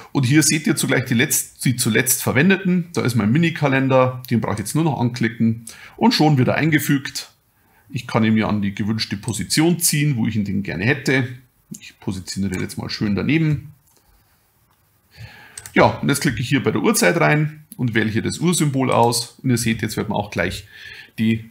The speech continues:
richtige Uhrzeit im richtigen Format eingegeben. Datum funktioniert auch. Wenn ich, ich kann hier oben noch weiter blättern und kann jetzt hier zum Beispiel gleich ein Datum aus dem August nehmen, den ersten Montag im August. Das wäre hier der zweite.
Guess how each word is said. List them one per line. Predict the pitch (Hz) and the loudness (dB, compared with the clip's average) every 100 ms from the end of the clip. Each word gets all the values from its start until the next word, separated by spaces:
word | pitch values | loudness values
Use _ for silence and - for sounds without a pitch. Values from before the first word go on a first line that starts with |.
| - | -8
richtige | 120 101 117 110 | -6 -4 -4 -4
Uhrzeit | 113 156 151 135 135 | 0 2 4 2 2
im | 120 | 0
richtigen | 107 - 113 | -2 -4 -4
Format | 123 151 113 92 - - | -2 -2 -2 -4 -8 -6
eingegeben. | 98 113 - - 90 - _ _ - - - - | -4 -4 -6 -10 -10 -14 _ _ -20 -20 -20 0
Datum | 147 135 156 | 2 4 2
funktioniert | 147 120 117 107 | 0 -2 -4 -2
auch. | - 165 170 - | 4 4 4 0
Wenn | 113 | -2
ich, | 113 - | -2 -4
ich | 110 | -6
kann | 131 113 | 0 0
hier | 117 - | 0 -2
oben | 120 113 | 0 0
noch | 101 - - | 0 -4 -2
weiter | 131 - 139 | 0 0 -2
blättern | 131 127 131 120 123 120 - - - - | -2 -2 0 0 0 -4 -16 -20 -20 -14
und | 117 | -4
kann | 113 | -2
jetzt | 110 - | -2 -2
hier | 113 | -4
zum | 113 | -4
Beispiel | 104 110 104 | -6 -6 -10
gleich | 98 113 107 | -8 -6 -6
ein | 104 | -8
Datum | 101 101 107 101 | -4 -4 -2 -4
aus | - - | -4 -8
dem | - | -10
August | - 175 170 - - | -4 0 0 -4 -10
nehmen, | 143 127 127 123 | -4 0 2 0
den | 120 101 | 0 -2
ersten | 107 101 110 | -2 -2 0
Montag | 131 151 127 | 0 0 -4
im | 117 101 | -4 -6
August. | 113 165 170 - - - - - _ - _ - | -2 0 0 -4 -14 -18 -20 -20 _ -20 _ -10
Das | - | -8
wäre | 113 117 | -6 -4
hier | 113 113 113 - | -2 -2 -4 -6
der | 175 - | -6 -4
zweite. | - 82 - - | -6 -6 -10 -10